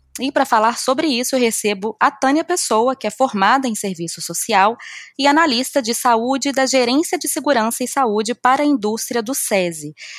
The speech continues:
Ei, Tânia, é um prazer recebê-la nesse episódio do podcast A Hora da Indústria.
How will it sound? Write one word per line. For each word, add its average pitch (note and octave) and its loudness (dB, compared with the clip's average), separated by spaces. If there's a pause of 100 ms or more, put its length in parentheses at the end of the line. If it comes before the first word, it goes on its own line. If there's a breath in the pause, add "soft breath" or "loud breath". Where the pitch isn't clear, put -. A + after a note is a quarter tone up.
(200 loud breath)
Ei, B3 2
Tânia, G3 2
é - 0
um G3 -2
prazer A3 2
recebê-la A3 -2
nesse A3 -2
episódio F#3+ -2
do F#3+ -8
podcast G3+ -4
A G3+ 2
Hora G3+ 0
da G3+ -4
Indústria. E3+ -6